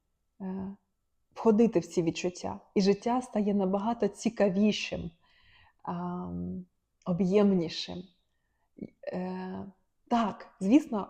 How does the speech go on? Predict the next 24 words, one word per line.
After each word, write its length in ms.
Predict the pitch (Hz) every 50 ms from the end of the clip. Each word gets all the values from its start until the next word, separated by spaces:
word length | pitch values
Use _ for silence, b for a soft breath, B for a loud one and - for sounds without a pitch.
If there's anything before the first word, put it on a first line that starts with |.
| - -
перші 360 | - 233 254 254 - - 226
рефлекси 800 | 180 185 185 - 208 233 269 339 330 - - - - 277 262 -
ці 220 | - - - 247 247
є. 400 | 240 214 220 220 180 175 165 -
Типу, 280 | - - 170 - - -
"О, 260 | - 302 285 277 262
це 160 | 269 269 277
погано, 540 | 277 277 262 226 262 302 311 311 302 285 269
я 160 | 247 220 208
страждаю, 720 | 214 - - - 220 208 208 214 247 285 294 302 294 285 269
я 140 | 226 202 180
розстроїлася, 840 | - 170 - - - - 277 285 294 285 277 262 247 233 240 - 196
мене 240 | 180 180 180 180 175
образили, 800 | 170 170 170 190 - 269 269 269 269 262 226 226 220 208 190 180
мене 340 | 175 175 170 170 170 170
зрадили, 840 | 180 180 180 180 180 202 240 262 262 262 233 208 226 220 220 214 202
від 220 | 185 180 170 180
мене 360 | 175 185 180 - 175 175 180
відмовились". 680 | 175 180 175 190 196 233 262 277 226 202 196 185 - - -
А 60 | -
потім 240 | - - - 247 247
ми 60 | 208
робимо 360 | 196 208 208 196 185 180 180 -
вдох-видох, 720 | 180 196 202 208 - 175 180 185 180 196 285 294 - -